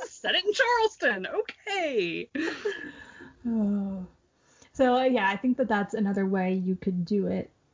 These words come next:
Speaker 2: Um, if somebody's interested, get, like, a whole bunch of people together and then
Speaker 1: Just go for it.
Speaker 2: just go for it. Yeah. Um,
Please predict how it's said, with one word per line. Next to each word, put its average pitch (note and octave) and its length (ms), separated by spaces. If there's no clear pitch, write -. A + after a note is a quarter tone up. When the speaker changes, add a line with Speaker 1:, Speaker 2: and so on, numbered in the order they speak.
Speaker 2:
Um, A3+ 220
if G#3+ 100
somebody's G#3 360
interested, G#3 380
get, G3+ 120
like, G3+ 180
a G3 60
whole G3 100
bunch F#3+ 220
of G3 60
people G#3 180
together G3 420
and F#3+ 160
then F3 460
Speaker 1:
Just - 280
go E3+ 160
for D#3 320
it. - 160
Speaker 2:
just A3 180
go G3+ 160
for F3 340
it. - 160
Yeah. G3 340
Um, G3 800